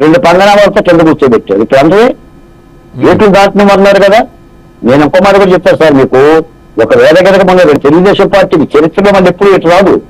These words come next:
Speaker 1: నూట డెబ్బై నాలుగులో నూట ఇరవై నాలుగు సీట్లు అత్యధిక భారీ మెజార్టీలు. Why not వన్ సెవెంటీ ఫైవ్, why not కుప్పం, why not మంగళగిరి, why not పిఠాపురం అన్న జగన్మోహన్ రెడ్డి గారు ఏమైపోయాడు?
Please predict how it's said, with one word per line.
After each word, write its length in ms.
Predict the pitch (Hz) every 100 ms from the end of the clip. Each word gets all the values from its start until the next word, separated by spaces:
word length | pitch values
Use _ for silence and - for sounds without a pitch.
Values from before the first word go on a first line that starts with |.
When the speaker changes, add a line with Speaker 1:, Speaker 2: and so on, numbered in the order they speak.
| - - - -
Speaker 1:
నూట 220 | 160 185 202
డెబ్బై 340 | 196 156 190
నాలుగులో 400 | 190 185 185 196
నూట 240 | 180 180 185
ఇరవై 200 | 185 185
నాలుగు 320 | 180 175 160
సీట్లు 420 | 165 196 208 226
అత్యధిక 600 | 220 143 - 208 208 214
భారీ 360 | 107 165 233 247
మెజార్టీలు. 680 | 233 226 233 - 233 190 - - - - - - -
Why 120 | - 196
not 320 | 226 247 220
వన్ 140 | 226 -
సెవెంటీ 400 | 226 226 214 220
ఫైవ్, 180 | 226
why 300 | 220 208 220
not 200 | 240 233
కుప్పం, 340 | - 233 - 233
why 240 | 214 214
not 280 | 226 233 220
మంగళగిరి, 500 | 226 226 220 226 226
why 260 | 220 233 233
not 100 | -
పిఠాపురం 520 | 208 202 226 226 233
అన్న 140 | 226
జగన్మోహన్ 400 | 196 208 220 220
రెడ్డి 180 | 226 220
గారు 120 | 226
ఏమైపోయాడు? 680 | 226 240 240 240 240 160 98